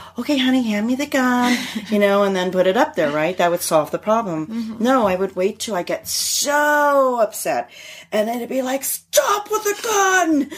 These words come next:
Speaker 1: you know, <laughs> "Yeah," <laughs> you know, like this, now all this stu-, stuff comes out, you know? Um, so it's that awareness in the earlier stages when you realize,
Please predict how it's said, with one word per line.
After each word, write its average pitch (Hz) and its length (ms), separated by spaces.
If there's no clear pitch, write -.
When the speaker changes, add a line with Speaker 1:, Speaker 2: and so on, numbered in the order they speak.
Speaker 1:
you 220 120
know, 214 280
<laughs> - 560
"Yeah," 349 580
<laughs> 311 140
you 262 160
know, 254 100
like 240 220
this, 269 240
now 226 320
all 208 140
this 202 180
stu-, 233 220
stuff - 320
comes 175 260
out, 156 260
you 180 100
know? 175 260
Um, 185 420
so 214 580
it's 196 360
that 214 180
awareness 196 760
in 175 80
the 165 100
earlier 170 380
stages 180 600
when 165 80
you 160 140
realize, 156 480